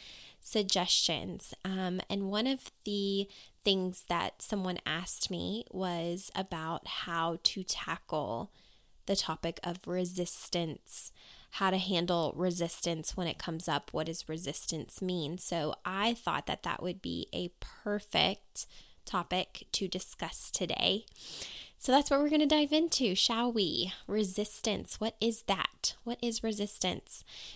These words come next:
So resistance, especially in terms of life and changing your life, and something that you'll hear a lot of life coaches say is,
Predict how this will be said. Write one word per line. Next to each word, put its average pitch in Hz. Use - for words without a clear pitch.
So 208
resistance, 269
especially 220
in 190
terms 185
of 180
life 180
and 180
changing 175
your 165
life, 165
and 143
something 190
that -
you'll 180
hear 180
a 165
lot -
of 185
life 175
coaches -
say 156
is, 165